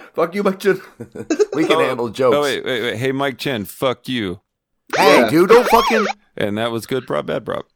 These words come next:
Speaker 1: Oh, we've really,
Speaker 2: <laughs> Yeah.
Speaker 1: we've really shortened that segment, haven't we?
Speaker 2: Yep, yep. I'm kinda
Speaker 1: Do you wanna
Speaker 2: over
Speaker 1: hear
Speaker 2: it.
Speaker 1: some, do you wanna answer some questions from the fans, Mike?
Speaker 3: Sure.
Speaker 1: All right, before the show, I went over here on, uh, the Bot Grinder Discord, and I told everybody that we're gonna be having Mike Chin on.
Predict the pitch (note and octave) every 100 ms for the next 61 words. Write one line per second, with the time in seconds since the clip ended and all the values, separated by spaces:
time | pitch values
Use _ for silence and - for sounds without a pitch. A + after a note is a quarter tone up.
0 | _ _ _ _ _ - F#2+ E2+ E2+ B2+
1 | G#2+ B2+ D3 C#3 A#2 - F3 A#2 E3 D3+
2 | D3+ C3 B2+ B2 A2 A2+ F2 F2+ F#2 A#2
3 | A#2+ A#2+ - A#2 A2+ G#2+ G#2 A#2+ G#2 F2+
4 | D3+ E3 E3 E3+ E3 E3 C3 C#3+ C#3+ C#3+
5 | D3 B2+ A#2+ A2 - C3 - A2+ G2 F#2+
6 | F2 G#2+ G#2 C3 - _ _ - - C3
7 | B2 G2 - - - C3 A#2+ - C#3+ C3+
8 | - C#3 C3 B2+ B2 B2 A#2+ A#2+ B2+ A2+
9 | A2 G#2 G#2 G2 G2 F#2+ A2 G#2 F2+ A2+
10 | - G#2+ G2+ G2+ F#2+ F#2 F2+ G2 G2 F#2
11 | F#2+ F#2 D#2+ F2+ F2 E2+ E2+ D#2+ - D3+
12 | D3 D#3